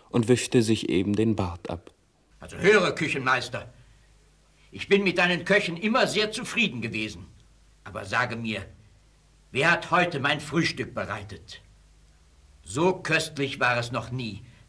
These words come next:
Speaker 2: seit ich auf dem Throne meines Vaters sitze. Sag an, wie heißt der Koch, dass wir ihm einige Dukaten zum Geschenke machen.
Speaker 1: Der Oberküchenmeister erzählte nun,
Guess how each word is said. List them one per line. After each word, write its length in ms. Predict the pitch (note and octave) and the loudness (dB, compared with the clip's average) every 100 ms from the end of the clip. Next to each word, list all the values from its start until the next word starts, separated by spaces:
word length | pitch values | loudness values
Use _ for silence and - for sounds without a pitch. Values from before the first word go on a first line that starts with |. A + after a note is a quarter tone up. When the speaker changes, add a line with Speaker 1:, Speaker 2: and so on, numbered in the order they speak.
| - | -6
Speaker 2:
seit 220 | A#2+ A2 | -4 -2
ich 100 | B2+ | -4
auf 100 | A2 | -6
dem 200 | A2+ G2+ | -8 -8
Throne 280 | B2+ B2+ A2 | -4 -4 -2
meines 360 | G2+ G#2+ F#2+ | -4 -4 -6
Vaters 420 | - A2+ G#2+ G2+ | -4 -4 -4 -8
sitze. 340 | - - - - - - _ _ _ _ _ - - | -8 -8 -10 -12 -16 -20 _ _ _ _ _ -20 -20
Sag 400 | - A#2 D3+ D3+ | -4 2 2 2
an, 160 | E3 E3 | 0 0
wie 140 | C#3 | 0
heißt 460 | C3 G3 - - - | 2 2 0 -4 -6
der 100 | G#2+ | -6
Koch, 460 | - B2+ - - - - _ _ _ - | -4 -4 -4 -8 -20 -20 _ _ _ -8
dass 300 | E2+ C3+ - | -4 -4 -2
wir 80 | C#3+ | -2
ihm 180 | D3 | -2
einige 400 | - C#3 C#3+ B2+ | -2 -2 0 -2
Dukaten 580 | B2+ B2 - F#3+ - - | -2 -4 0 2 0 -6
zum 160 | - G2+ | -12 -8
Geschenke 400 | F#2+ A2+ F#2+ F#2 | -6 -6 -8 -8
machen. 300 | F#2+ - - - _ _ - | -10 -10 -16 -20 _ _ 2
Speaker 1:
Der 100 | F2+ | 4
Oberküchenmeister 840 | G#2+ A#2 - A#2 A#2 A2+ A2 - - | 6 4 2 2 4 6 4 4 2
erzählte 480 | F#2+ - G2+ G2 | 4 2 2 2
nun, 360 | G#2+ G#2+ A#2+ C#3+ | 2 2 0 -4